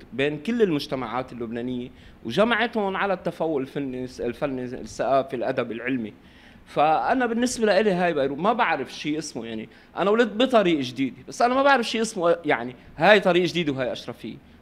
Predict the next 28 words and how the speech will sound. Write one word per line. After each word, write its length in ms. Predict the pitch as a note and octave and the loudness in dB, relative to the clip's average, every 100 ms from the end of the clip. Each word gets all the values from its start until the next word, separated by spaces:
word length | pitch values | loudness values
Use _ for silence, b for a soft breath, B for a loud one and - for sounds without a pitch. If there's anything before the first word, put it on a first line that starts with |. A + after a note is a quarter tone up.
| E3 | 0
هونيك 360 | A3+ C#4+ C#4 | 2 2 2
أمي 280 | A3 A3+ G#3 | 4 4 4
وهون 340 | E3+ F3+ F#3+ E3 | 2 4 2 4
بيتي 500 | D3+ E3 E3+ D3 C#3+ B B | 6 4 2 -2 -2 B B
وهون 320 | - D#3 F#3 E3 | 6 8 8 6
جاري 360 | C#3+ D#3 D3+ | 6 8 8
وهيدا 340 | D3+ E3 F#3+ F3 | 8 8 10 10
رفيق. 240 | F3 F3 | 8 4
ما 140 | G#3 | 6
بع-، 260 | D#4 D4+ F#3+ | 8 6 6
يعني، 320 | D#3 C#3+ C#3 | 4 4 2
ما 180 | D3 A#3 | 4 4
بعرف 280 | B3+ G#3 C#3+ | 6 4 2
أتعاطى 400 | B2 C3 C#3 B2+ | 0 2 2 2
بالأمور 380 | A2+ A#2 C3 A2 | -4 -4 -4 -4
بهذه 220 | A2 A#2 | -6 -6
الطريقة، 460 | - A2+ A#2 - - b b b b b | -6 -4 -4 -8 -14 b b b b b
يعني، 380 | A2 A#2 A2+ B2+ | 0 0 -2 -2
ولا 300 | C3+ G#3+ A#3 | 6 10 10
مرة 340 | G#3+ A#3 G3+ | 10 8 8
فكرت 540 | D#3+ D#3 - E3+ D#3+ - | 4 0 4 4 4 0
فيها. 380 | C#3+ B2 C3 F3 b b b | 2 2 0 -6 b b b
ويمكن 480 | D3 G3 C#4+ C#4+ A#3 | 0 4 4 2 -2
كمان 400 | A3 G#3+ A#3+ B3 | 2 4 6 4
الخليط 580 | G3+ F3 E3+ F#3 G#3 F#3+ | 2 2 2 4 2 0
اللي، 440 | C#3+ C3+ C3+ C3 B2+ A#2+ A2+ - | -4 -2 -2 0 0 -2 -4 -2
يعني، 540 | B2+ B2 C3+ C3 A2+ | 0 0 -2 -2 -4
خلال 800 | - D#3 E3+ D#3+ D3 C3 B2+ A#2+ | -4 6 6 6 4 4 4 0